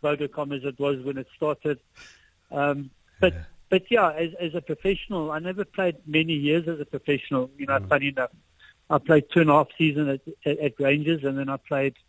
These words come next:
Speaker 1: I think, three seasons at, at Swallows, or maybe three and a half seasons at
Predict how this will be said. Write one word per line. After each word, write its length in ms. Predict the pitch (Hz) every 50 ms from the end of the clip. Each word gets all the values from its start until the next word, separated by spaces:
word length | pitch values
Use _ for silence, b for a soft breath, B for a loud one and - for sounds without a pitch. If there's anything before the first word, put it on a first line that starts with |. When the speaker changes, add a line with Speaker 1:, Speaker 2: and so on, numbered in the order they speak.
| b b b b b b b b
Speaker 1:
I 60 | - 139
think, 300 | - - 156 147 139 -
three 240 | - 170 160 127 -
seasons 460 | - 156 151 143 131 143 139 139 123
at, 160 | 135 135 131 - _ - 139 131
at 120 | 117 -
Swallows, 380 | - 147 143 147 165 147 120 135
or 40 |
maybe 260 | 127 135 135 131 135 127
three 180 | - - 151
and 100 | 139 139
a 60 | 127
half 140 | 123 135 131 -
seasons 320 | - 151 143 127 135 135 120 127
at 100 | 117